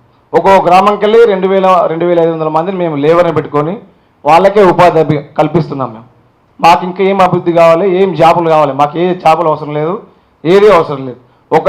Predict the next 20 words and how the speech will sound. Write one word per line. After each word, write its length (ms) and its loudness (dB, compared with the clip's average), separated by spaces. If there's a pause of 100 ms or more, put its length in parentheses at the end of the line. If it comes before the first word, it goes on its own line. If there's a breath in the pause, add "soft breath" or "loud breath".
(140)
ఎమ్మెల్యే 380 0
వస్తలేరు 400 -6 (440)
ఇప్పటికి 400 -4
కూడా, 120 -12 (880)
ఎవ్వరు 300 2
వస్తలేరు. 320 -4
ఎవరిని, 260 2 (140)
ఎవరిని 260 2
అడగాలి? 340 0 (1500)
ఎవరిని 340 2
అడగాలంటే 380 4
సంఘ 140 2 (120)
నాయకులు 360 4
అడుగుతున్నామో, 460 2
సంఘాలలో 360 2
ఉంటే 120 -4 (100)
సంఘాలు 280 2
చెప్పిన 180 0
మాట్లాడతారా 480 0
మీరు? 140 0